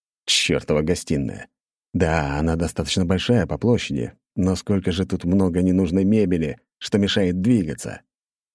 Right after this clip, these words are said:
Это вам не нормальная тренировочная арена, где ничего не мешает. В такой обстановке я ещё не сражался. Но всё же есть тут и свои преимущества.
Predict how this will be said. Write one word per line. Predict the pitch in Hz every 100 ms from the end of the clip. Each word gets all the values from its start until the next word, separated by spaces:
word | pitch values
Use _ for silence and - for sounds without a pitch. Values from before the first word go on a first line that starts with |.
| _ _
Это | 82 95 110
вам | 113 87 92
не | 107
нормальная | 110 113 120 120 110 110
тренировочная | 104 104 104 98 90 92 92
арена, | 95 82 78
где | 78 90
ничего | 85 92
не | 87
мешает. | 87 85 80 55 - _ _ _ _
В | -
такой | - 80
обстановке | - 87 87 - 85
я |
ещё | 87 -
не | 92
сражался. | - 104 76 60 - - - _ _ _ _ _ _ -
Но | 67
всё | - 78
же | 76 80 - _ _ _ -
есть | 82 127 123
тут | - 127 120
и |
свои | 113 120 131 123
преимущества. | 90 90 101 98 - - - -